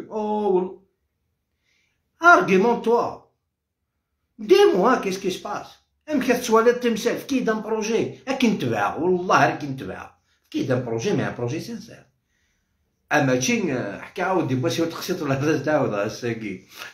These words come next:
إيوا. إيوا مسكين. يزدغ، آه، دون ان باتيمون اف تروا، يسد هذا يزوج، داكور.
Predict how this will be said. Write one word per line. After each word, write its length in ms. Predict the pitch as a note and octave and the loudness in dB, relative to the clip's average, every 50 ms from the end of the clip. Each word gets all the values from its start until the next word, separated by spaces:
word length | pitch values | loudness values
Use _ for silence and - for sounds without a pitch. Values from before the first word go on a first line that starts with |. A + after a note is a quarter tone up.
| _ | _
إيوا. 340 | F#3 F3 D#3+ E3+ D#3+ C3 A#2 - B2 A#2+ - - - - - _ _ - - - A#3 - - - _ _ - - - - - - - | -2 2 4 4 4 4 0 -2 -4 -4 -4 -6 -8 -14 -20 _ _ -20 -16 -16 -16 -16 -16 -20 _ _ -20 -20 -18 -18 -18 -2 2
إيوا 120 | E4+ F4+ F4 - - | 2 2 2 2 0
مسكين. 760 | F3 C#3+ C3+ C3+ - - - G#3 F3+ D#3+ C#3+ A2 G2 - - - - - - - - - _ - | 0 0 0 -2 -4 -6 -4 -4 -2 -2 -2 -4 -4 -8 -12 -20 -20 -20 -20 -20 -20 -20 _ -6
يزدغ، 420 | G#3 F3+ D#3 D3 D3 D3+ D3+ D3 C3+ | -4 -4 -4 -2 -2 -2 0 0 2
آه، 1000 | C3+ B2+ B2+ A#2+ A2+ A2 G#2+ G#2 G#2 G2 F#2+ F#2+ F#2 F#2 F2+ F2+ F#2 F#2 - - | 2 2 2 2 0 0 0 -2 -2 -4 -6 -8 -8 -10 -10 -12 -12 -14 -14 -6
دون 300 | A#2 D3+ D#3 D3+ C3+ E3 | -4 -2 0 2 2 2
ان 80 | E3 | 2
باتيمون 580 | C#3+ B2+ A#2+ A#2 A#2 C3+ C3 B2 C3 D#3 D3+ C#3 | 2 0 0 -2 0 -2 -2 0 0 0 0 2
اف 240 | C#3 D3 D3 - - | 2 0 0 -2 -6
تروا، 360 | G2 G2 F#2+ F#2 A2+ D#3 F3 | -6 -6 -2 0 2 2 2
يسد 340 | D#3+ D3 - - B2+ B2 B2 | 2 0 -2 -4 -4 -4 -4
هذا 100 | A2 F#2 | -4 -4
يزوج، 520 | F2+ F2 E2+ F2 A2+ C#3 F3+ F3+ - - - - _ | -6 -10 -10 -6 -2 0 0 0 0 -4 -10 -16 _
داكور. 400 | A#2 A#2+ G#2 G#2 - - - - | -6 -6 -6 -6 -8 -14 -18 -20